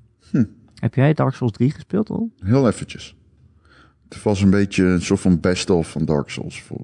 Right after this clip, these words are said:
Speaker 2: Oh ja.
Speaker 1: mij, is mijn herinnering.
Speaker 2: Ja. Oranje Monster, die heeft Divinity Original Sin twee bovenaan staan. Vind ik
Speaker 1: Ah,
Speaker 2: wel, wel
Speaker 1: van
Speaker 2: een leuke keus. Vind ik wel een leuke
Speaker 1: Larian.
Speaker 2: keus.
Speaker 1: Ja.
Speaker 2: Van Larian.
Speaker 1: Ja, ja, dat is een leuke keus. Eh,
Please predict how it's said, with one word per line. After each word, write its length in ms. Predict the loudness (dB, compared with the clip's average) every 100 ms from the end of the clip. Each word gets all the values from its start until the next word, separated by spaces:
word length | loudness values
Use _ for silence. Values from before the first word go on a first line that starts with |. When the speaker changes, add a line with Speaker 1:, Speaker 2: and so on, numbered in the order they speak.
| -12
Speaker 2:
Oh 140 | -6 -2
ja. 40 |
Speaker 1:
mij, 100 | -2
is 180 | -4 -2
mijn 200 | 0 2
herinnering. 460 | 2 2 0 0 -4 -12 -20 _ -10
Speaker 2:
Ja. 180 | -10 -10 _ _ -20 -20 -20 -20 -20 _ _ _ _ _ -2
Oranje 480 | 2 4 6 6 6
Monster, 640 | 4 4 2 0 0 2
die 120 | 2
heeft 260 | 2 2 -4
Divinity 520 | -2 2 2 4 4 4
Original 440 | 4 2 0 -2
Sin 320 | 2 2 2 0
twee 380 | -4 0 4 4
bovenaan 440 | 2 -2 -2 -6 -8
staan. 340 | -8 -10 -12 _ _ _
Vind 140 | -2
ik 60 | 2
Speaker 1:
Ah, 60 | 4
Speaker 2:
wel, 60 |
wel 100 | 4
Speaker 1:
van 140 | 4 6
Speaker 2:
een 100 | 6
leuke 220 | 4 0
keus. 300 | -2 -2 -2
Vind 180 | -8 -4
ik 60 |
wel 20 |
een 60 | 0
leuke 140 | 2 4
Speaker 1:
Larian. 160 | 2
Speaker 2:
keus. 180 | 0 -6 _ _ _ -20 _ -2
Speaker 1:
Ja. 280 | 0 2
Speaker 2:
Van 120 | 2 0
Larian. 280 | -2 -4 -8 _ _ _ -20 -20 -20 -4
Speaker 1:
Ja, 360 | -2 0 -4 -12 -8
ja, 220 | 0 0
dat 200 | 0 -4
is 140 | -4 2
een 100 | 4
leuke 240 | 2 -2
keus. 420 | 0 0 0 -4
Eh, 880 | 0 2 4 4 4 4 4 4